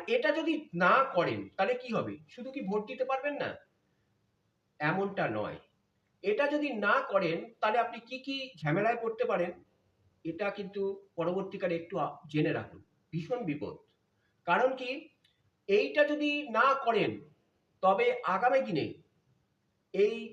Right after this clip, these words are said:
আধার কার্ডের ভূমিকা কিন্তু অনেক কমে যাবে, কোনো ভূমিকা থাকবে না আধার কার্ডের, ভূমিকা বাড়বে এই ভোটার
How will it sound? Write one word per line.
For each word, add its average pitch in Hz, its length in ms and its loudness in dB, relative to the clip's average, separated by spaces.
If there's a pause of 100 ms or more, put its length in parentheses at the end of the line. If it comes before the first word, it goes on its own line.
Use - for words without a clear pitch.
(280)
আধার 226 380 0
কার্ডের 226 320 2 (300)
ভূমিকা 208 400 -2
কিন্তু 208 240 -4
অনেক 190 240 -2
কমে 151 240 0
যাবে, - 140 -8 (1040)
কোনো 254 280 6
ভূমিকা 220 340 0
থাকবে 180 360 -4
না 233 60 0 (280)
আধার 147 220 0
কার্ডের, 101 320 -6 (920)
ভূমিকা 233 380 2
বাড়বে 202 360 4 (220)
এই 175 60 2 (100)
ভোটার 147 260 0